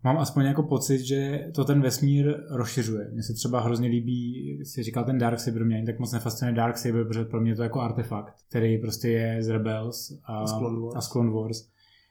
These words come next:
Speaker 1: Ale mě mnohem víc zajímá ten, eh, jakoby ten creed těch Mandalorianů,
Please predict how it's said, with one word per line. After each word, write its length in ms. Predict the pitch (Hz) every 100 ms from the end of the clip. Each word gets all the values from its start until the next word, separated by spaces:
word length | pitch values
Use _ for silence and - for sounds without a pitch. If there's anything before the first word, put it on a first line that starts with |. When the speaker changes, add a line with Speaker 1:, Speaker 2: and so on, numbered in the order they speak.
| _
Speaker 1:
Ale 180 | 123 120
mě 120 | 123
mnohem 280 | 123 120 127
víc 120 | 120
zajímá 400 | 123 123 123 123
ten, 340 | 123 127 127
eh, 760 | 123 120 - - 147 120 117 120
jakoby 300 | 117 117 117
ten 180 | 120 120
creed 340 | - 131 120 -
těch 180 | 139 143
Mandalorianů, 840 | 135 135 135 127 117 110 107